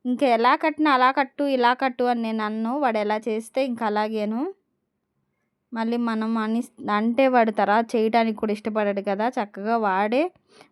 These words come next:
పొద్దున్న తెల్లవారుజాము నుంచి లెగిసి చేసుకున్నాడు. వీళ్ళు కూడా కాస్త హెల్ప్ చేశారు, చిన్నపిల్లలు కూడా.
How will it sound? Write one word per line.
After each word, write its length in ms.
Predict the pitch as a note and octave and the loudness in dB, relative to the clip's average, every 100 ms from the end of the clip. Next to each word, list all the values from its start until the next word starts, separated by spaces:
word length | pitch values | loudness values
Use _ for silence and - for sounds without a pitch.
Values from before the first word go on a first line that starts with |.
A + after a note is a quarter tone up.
| _ - | _ -6
పొద్దున్న 360 | A3 G3 A3 | -4 0 -2
తెల్లవారుజాము 720 | A#3+ A3 G#3 G#3 G3+ G#3 G3+ A3 | 0 0 2 2 0 0 -2 -2
నుంచి 240 | A#3+ B3 | -2 -2
లెగిసి 360 | A3 G#3 A3 - | -2 -4 -6 -4
చేసుకున్నాడు. 720 | A3 A3 - A3+ G#3+ G3+ G#3 C#4 | -4 -4 -6 -4 -2 -2 0 0
వీళ్ళు 320 | C#4 A3+ A3+ | 0 -2 0
కూడా 200 | B3 B3 | 0 0
కాస్త 360 | B3 A3 A3 A3 | -2 -4 -4 -4
హెల్ప్ 320 | G#3 G#3 B3 | -4 -4 -2
చేశారు, 280 | A#3 A3 G3+ | 0 -2 -2
చిన్నపిల్లలు 520 | G#3+ G#3 A3 G#3+ G3+ | -4 -4 -2 -2 -2
కూడా. 340 | G3+ G3 A3 | 0 0 0